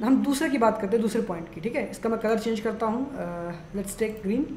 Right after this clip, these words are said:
Second point क्या बोलता है, वही action वही है। एक कारण मैंने बता दिया कि मैं, मुझे उम्मीद थी, लेकिन असल कारण क्या था? मैं pain avoid करना चाहता था। अब बात है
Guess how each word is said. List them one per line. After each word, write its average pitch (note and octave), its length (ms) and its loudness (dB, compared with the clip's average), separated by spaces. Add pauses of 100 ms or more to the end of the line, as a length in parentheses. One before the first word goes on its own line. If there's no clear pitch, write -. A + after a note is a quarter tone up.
(680)
Second G4 440 4
point E4 280 8
क्या C#4 140 12
बोलता G3+ 300 6
है, D#3+ 320 -2 (500)
वही C4 260 12 (340)
action C#4+ 340 8
वही E4+ 240 10
है। - 280 2 (360)
एक C#4+ 220 12
कारण D4+ 220 12
मैंने D#4 140 8
बता D#4 220 10
दिया D4+ 380 6 (140)
कि C4 60 2
मैं, C4 160 6
मुझे B3 200 4
उम्मीद C4 500 6
थी, E4+ 300 0 (280)
लेकिन A#3 240 6
असल C#4 240 6
कारण D4 280 8
क्या C#4+ 140 8
था? D4 440 4
मैं B3+ 240 0
pain D4 240 4
avoid A#3+ 440 6
करना G#3 220 4
चाहता E3+ 320 -2
था। D#3+ 220 -8 (200)
अब C4 100 4
बात A#3 380 6
है C#4+ 40 4